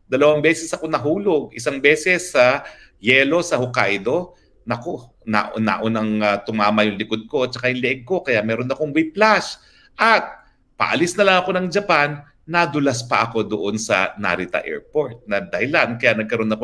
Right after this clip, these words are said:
ng sprained knee. Well, ang nangyari, dapat kahapon din ay ako'y lumipad papuntang Hong Kong dahil meron akong meeting doon dapat, no?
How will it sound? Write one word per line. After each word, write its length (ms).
ng 160
sprained 640
knee. 480
Well, 480
ang 160
nangyari, 800
dapat 720
kahapon 560
din 480
ay 240
ako'y 240
lumipad 480
papuntang 400
Hong 320
Kong 320
dahil 240
meron 240
akong 180
meeting 380
doon 240
dapat, 480
no? 240